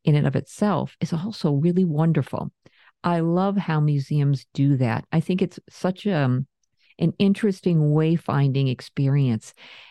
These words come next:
In addition, even having intimate spaces with video recordings, um, that may have insights, further insights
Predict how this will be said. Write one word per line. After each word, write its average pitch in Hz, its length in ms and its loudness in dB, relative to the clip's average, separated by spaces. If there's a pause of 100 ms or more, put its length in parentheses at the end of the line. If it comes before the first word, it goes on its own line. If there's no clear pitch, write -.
(160)
In 220 140 2
addition, 180 680 -2 (400)
even 196 220 2
having 180 300 0
intimate 190 460 0
spaces 123 640 -4 (300)
with 196 160 2
video 185 400 2
recordings, 123 880 0 (500)
um, 139 280 4
that 147 140 2
may 151 260 2
have 143 520 0
insights, 180 840 -2 (420)
further 220 300 0
insights - 680 -4